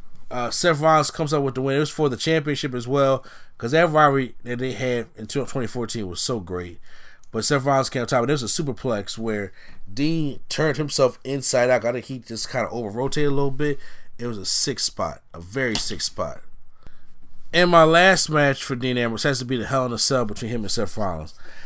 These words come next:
People, when they was going through that rivalry, that was the best rivalry of twenty fourteen in all wrestling. And Dean Ambrose and Seth Rollins build up to that Hell in a Cell match.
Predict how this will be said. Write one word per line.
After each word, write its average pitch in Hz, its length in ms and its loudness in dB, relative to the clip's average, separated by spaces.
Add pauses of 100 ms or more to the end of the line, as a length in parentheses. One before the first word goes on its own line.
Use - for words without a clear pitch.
(340)
People, 208 480 4
when 151 160 2
they 180 120 4
was 180 140 0
going 170 140 0
through 151 100 2
that 143 60 2
rivalry, 135 260 2
that 208 140 8
was 170 100 2
the 117 100 -2
best 135 360 0
rivalry 120 400 4
of 101 60 -6
twenty 131 200 -2
fourteen 98 500 -4 (800)
in 151 120 2
all 147 260 8
wrestling. 98 460 -2 (1400)
And 120 420 -4
Dean 180 260 2
Ambrose 185 560 4
and 135 80 0
Seth 160 260 2
Rollins 143 420 2
build 147 440 0
up 160 120 2
to 156 100 -2
that 143 140 2
Hell 143 180 2
in 135 80 0
a 123 40 -4
Cell 127 200 2
match. 107 340 -4